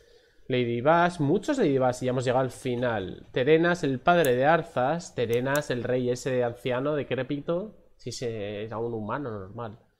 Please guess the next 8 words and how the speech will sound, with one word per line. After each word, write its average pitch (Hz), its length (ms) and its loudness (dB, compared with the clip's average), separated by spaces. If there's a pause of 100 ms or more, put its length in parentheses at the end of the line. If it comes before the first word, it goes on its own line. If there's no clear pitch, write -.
(1080)
Tendencia 156 640 2
de 151 60 6
Blizzard 160 400 0
sacando 151 320 0
héroes 147 300 0
propios 156 260 0
del 123 240 0
Nexo. 120 600 -2